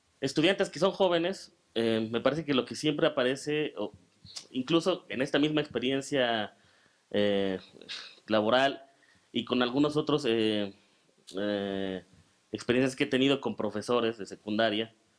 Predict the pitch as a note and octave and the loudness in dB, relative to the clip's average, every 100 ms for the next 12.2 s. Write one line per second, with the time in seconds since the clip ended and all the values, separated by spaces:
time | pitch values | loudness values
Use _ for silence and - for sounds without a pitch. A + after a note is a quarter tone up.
0 | _ _ _ _ _ _ A2 A#2 A#2 A#2 | _ _ _ _ _ _ 0 2 2 2
1 | A#2 A2 - - - A2 C#3 C#3 C3+ C#3+ | 4 2 -2 -10 -8 -2 2 4 2 0
2 | - _ - G#2 A2 B2 B2+ B2+ A#2+ B2+ | -6 _ -10 -6 0 2 2 0 -4 -4
3 | C#3 - G2+ G2 - A2 F2+ E2+ - - | -4 -4 -4 -4 0 0 0 -8 -20 -20
4 | _ _ _ _ _ _ - C3 - - | _ _ _ _ _ _ -14 -14 -18 -20
5 | - - _ G#2+ G#2+ G#2+ G#2+ A2 G#2+ G#2+ | -20 -20 _ 0 2 2 2 2 0 -2
6 | G#2+ - _ _ - _ _ _ _ _ | -6 -10 _ _ -20 _ _ _ _ _
7 | _ _ _ B2 A#2 C3 C#3 F3+ F3+ - | _ _ _ -6 2 4 6 4 0 -10
8 | _ _ _ _ _ _ _ _ _ - | _ _ _ _ _ _ _ _ _ -8
9 | - B2 - D#3 D3+ B2+ A2+ G#2 G#2+ G#2+ | -2 -2 2 2 2 0 -2 0 0 2
10 | B2 B2+ B2 B2 C#3 D3 - C#3+ C#3+ C3 | 2 2 0 2 4 2 2 0 2 -2
11 | B2 G#2 G#2 G2+ A2+ B2+ D3 - C3+ C3+ | -4 -4 -4 0 0 0 -2 2 2 4
12 | C#3 C#3 | 0 -2